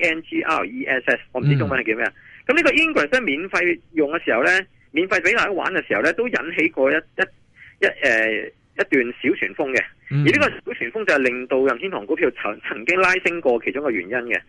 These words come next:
Speaker 1: 但係呢個小旋風好快就熄滅嘅。咁呢，但係呢，我哋就發現呢，原來呢個 Ingress 呢，係令到任天堂呢，知道呢，喺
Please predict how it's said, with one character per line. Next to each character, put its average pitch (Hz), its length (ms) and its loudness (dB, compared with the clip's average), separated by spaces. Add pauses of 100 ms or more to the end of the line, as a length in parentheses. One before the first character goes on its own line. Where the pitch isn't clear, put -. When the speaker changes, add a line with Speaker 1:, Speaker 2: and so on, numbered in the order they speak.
(340)
Speaker 1:
但 190 140 4
係 262 60 2
呢 320 40 2
個 302 120 2
小 247 140 2
旋 202 140 -4
風 226 100 -2
好 - 200 -8
快 - 120 -6
就 135 120 0
熄 190 120 0
滅 120 160 -2
嘅。 101 160 0 (560)
咁 330 120 0
呢， 392 160 6
但 196 120 2
係 214 300 0
呢， 403 80 0
我 208 100 4
哋 165 60 4
就 165 160 2
發 190 180 -2
現 180 160 -4
呢， 156 100 2
原 123 160 -2
來 117 80 -2 (420)
呢 262 140 0
個 202 120 4
Ingress 247 540 -2
呢， 185 240 2
係 180 80 -2 (140)
令 139 340 -2
到 147 160 2
任 131 200 0
天 220 180 -6
堂 95 180 -8
呢， 143 80 -2 (100)
知 247 160 -2
道 165 200 2
呢， 151 80 4 (500)
喺 185 120 0